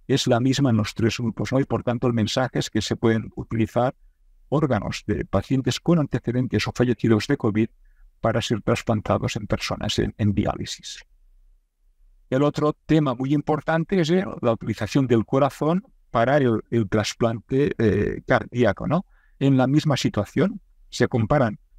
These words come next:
ah, trasplantes, mm, de donantes que no han tenido covid, donantes que están, han pasado el covid o donantes que han tenido el covid y han utilizado el órgano para el trasplante, ¿no? Y lo que se ve es que en esta tercera categoría es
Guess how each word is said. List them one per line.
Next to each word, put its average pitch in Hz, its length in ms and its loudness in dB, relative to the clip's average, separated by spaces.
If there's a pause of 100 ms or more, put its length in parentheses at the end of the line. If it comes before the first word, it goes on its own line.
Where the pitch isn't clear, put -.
(160)
ah, - 640 -6
trasplantes, 127 840 -2
mm, 127 120 -14 (720)
de - 160 2
donantes 117 480 0
que 123 100 -2
no 120 60 2
han 117 80 -4
tenido 127 260 2
covid, 170 400 0
donantes 123 460 -2
que - 140 -2
están, 135 400 -2
han 123 160 -4
pasado 127 360 0
el 127 80 0
covid 139 300 2 (380)
o 127 200 2
donantes 117 520 0
que 120 100 0
han 117 120 0
tenido 117 320 2
el 113 100 0
covid 120 320 0 (100)
y 117 140 0
han 110 120 2
utilizado 107 680 -2
el 107 100 0
órgano 110 340 -2
para - 160 -12
el - 180 -20
trasplante, - 440 -12
¿no? 151 160 -2 (420)
Y 127 60 0
lo 131 100 2
que 139 80 -2
se 156 140 -2
ve 170 80 4
es - 120 0
que 135 220 0
en 127 160 0
esta 143 240 -2
tercera 135 420 -2
categoría 160 640 0
es 143 300 -4